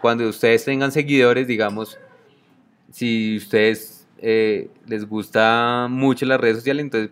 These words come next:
pueden empezar a decirle a, a, a sus propios emprendedores que los sigan dentro de la plataforma y así ellos van a estar enterados de lo que ustedes, por ejemplo, publiquen cuando publiquen la sección de noticias o si ustedes publican un clasificado, ellos se van a enterar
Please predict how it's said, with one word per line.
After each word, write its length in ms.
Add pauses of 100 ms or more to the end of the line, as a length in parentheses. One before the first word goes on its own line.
pueden 220
empezar 360
a 40
decirle 300
a, 120
a, 180
a 180
sus 140
propios 600
emprendedores 560
que 120
los 140
sigan 460
dentro 240
de 60
la 80
plataforma 560 (400)
y 100
así 180
ellos 160
van 180
a 40
estar 400 (420)
enterados 440
de 80
lo 120
que 100
ustedes, 280
por 140
ejemplo, 460 (280)
publiquen 420
cuando 320
publiquen 260
la 100
sección 260
de 80
noticias 520
o 80
si 120
ustedes 260
publican 360
un 60
clasificado, 520
ellos 140
se 60
van 120
a 40
enterar 580